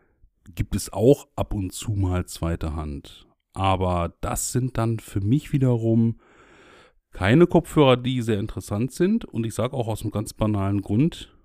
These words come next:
äh, der da für mich ist, warum das so ist. Das sind wieder Kopfhörer mit rundem Gehäuse. Die sind für mich dann nicht so, so Stax-typisch, wie ich das eigentlich gerne möchte. Ähm, und da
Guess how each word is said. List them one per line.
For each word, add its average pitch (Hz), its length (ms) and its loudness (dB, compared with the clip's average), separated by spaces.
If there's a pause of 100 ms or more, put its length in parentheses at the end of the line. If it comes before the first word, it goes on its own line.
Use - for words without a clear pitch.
(240)
äh, 107 340 -4
der 101 200 -4
da 113 80 -2
für - 160 -6
mich 107 140 -6
ist, - 200 -8
warum 92 240 -2
das 82 120 -8
so 85 100 -8
ist. - 300 -6 (800)
Das 101 220 -2
sind 113 200 0
wieder 90 440 0 (140)
Kopfhörer 110 640 2
mit 101 200 -6
rundem 92 280 0
Gehäuse. 127 640 2
Die 110 240 -8
sind 156 340 0
für - 180 -2
mich - 320 -4
dann 143 140 -4
nicht 143 160 -8
so, 123 360 0 (300)
so 107 120 -8
Stax-typisch, - 1160 -6
wie 127 120 -6
ich - 80 -10
das - 220 -6
eigentlich 104 640 -8 (200)
gerne 85 240 -6
möchte. 170 520 -2 (800)
Ähm, 120 520 4 (380)
und - 320 -6
da 131 480 2